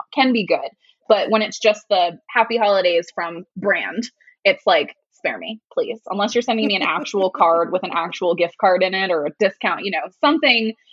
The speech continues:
Speaker 1: m-, more, you know, usable for me, just, just don't send it. Just don't send it. There's merit in not sending things. There's good, there's co-, good conversation that comes from that too.
Speaker 2: <laughs>
Speaker 1: On the brands that opt out, we could, we could do a whole separate dissertation on that.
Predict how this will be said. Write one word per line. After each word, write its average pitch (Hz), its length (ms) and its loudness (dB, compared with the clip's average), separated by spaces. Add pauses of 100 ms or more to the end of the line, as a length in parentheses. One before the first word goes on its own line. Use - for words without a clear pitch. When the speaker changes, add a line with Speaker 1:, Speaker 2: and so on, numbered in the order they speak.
(200)
Speaker 1:
m-, 196 100 -8 (180)
more, 202 760 6
you 214 160 0
know, 165 300 -6
usable 240 560 2
for 330 100 -4
me, 330 380 -4
just, 208 240 -4 (180)
just 208 160 -16
don't 226 220 -8
send 247 220 -10
it. - 60 -20 (220)
Just 202 220 -16
don't 202 220 -20
send - 160 -20
it. - 40 -20 (240)
There's 196 140 -6
merit 220 300 2
in 190 160 -4
not 170 300 -4
sending - 360 -10
things. - 420 -10
There's 180 160 -4
good, 190 160 0
there's 170 160 -2
co-, - 240 -4
good 311 160 2
conversation 240 540 2
that 170 140 -10
comes 190 200 -4
from 170 140 -14
that 165 260 -10
too. 147 300 -8 (160)
Speaker 2:
<laughs> - 180 -20
Speaker 1:
On 208 120 4
the 233 80 4
brands 190 380 0
that 247 140 2
opt 165 340 -2
out, 233 300 4 (320)
we 214 100 0
could, 214 280 0
we 190 180 -6
could 190 100 -4
do 165 140 2
a 143 60 0
whole 165 260 -2
separate 165 360 -4
dissertation 165 540 -6
on 143 160 -8
that. 139 220 -10